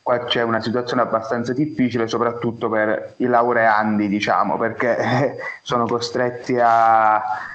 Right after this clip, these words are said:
ora si vedrà se li faranno fare la laurea online, ma quello che loro dicono molto è: Ma perché l'univer-,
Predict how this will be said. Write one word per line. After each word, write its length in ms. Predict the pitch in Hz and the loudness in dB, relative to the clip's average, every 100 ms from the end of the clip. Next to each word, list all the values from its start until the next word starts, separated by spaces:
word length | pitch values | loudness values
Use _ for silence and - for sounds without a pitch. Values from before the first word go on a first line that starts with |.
| - - 123 | -12 -4 0
ora 180 | 123 | 0
si 80 | 117 | 0
vedrà 280 | 117 117 127 | -2 0 0
se 120 | 127 | 0
li 80 | 117 | -2
faranno 320 | 123 120 123 | 0 0 0
fare 180 | 120 123 | 0 2
la 120 | 120 | 2
laurea 340 | 117 113 117 110 | 2 2 2 2
online, 400 | 110 107 113 117 | 2 2 0 0
ma 140 | 123 | 0
quello 240 | 143 214 180 | 2 0 0
che 160 | 135 | 0
loro 260 | 131 151 127 | 2 2 0
dicono 360 | 127 131 120 | -2 0 -2
molto 640 | 117 110 110 107 120 131 127 - - - - | 0 0 0 -4 -4 -4 -6 -18 -12 -12 -8
è: 300 | - 135 113 | -2 -2 0
Ma 180 | 135 156 | 0 2
perché 640 | 220 214 202 127 92 - - _ | 2 0 -2 -2 -2 -6 -14 _
l'univer-, 680 | - 120 131 127 127 131 - | -4 0 0 2 0 0 -6